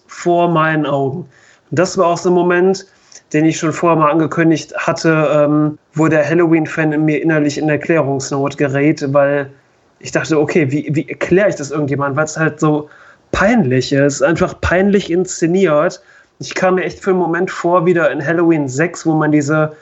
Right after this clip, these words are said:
Sekte hat. Und, ähm, vor allen Dingen ist es ein Plotpunkt,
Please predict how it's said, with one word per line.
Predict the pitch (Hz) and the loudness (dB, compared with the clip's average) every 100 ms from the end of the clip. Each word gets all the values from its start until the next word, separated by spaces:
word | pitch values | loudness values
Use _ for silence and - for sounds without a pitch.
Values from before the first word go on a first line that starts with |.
| _ _ | _ _
Sekte | - 156 147 - 156 | -6 -2 -2 0 0
hat. | 131 156 - - _ - - _ _ | 2 -2 -4 -14 _ -20 -20 _ _
Und, | 160 151 147 143 147 147 147 | -2 0 2 0 -2 -2 0
ähm, | 147 147 147 143 _ - | 2 2 0 -6 _ -20
vor | - - 220 | -4 2 4
allen | 226 | 2
Dingen | 240 220 | 0 0
ist | 214 | -2
es | 220 202 | -2 -2
ein | 202 - | -2 0
Plotpunkt, | 208 240 - 180 170 208 220 | 0 -2 -2 0 2 2 -2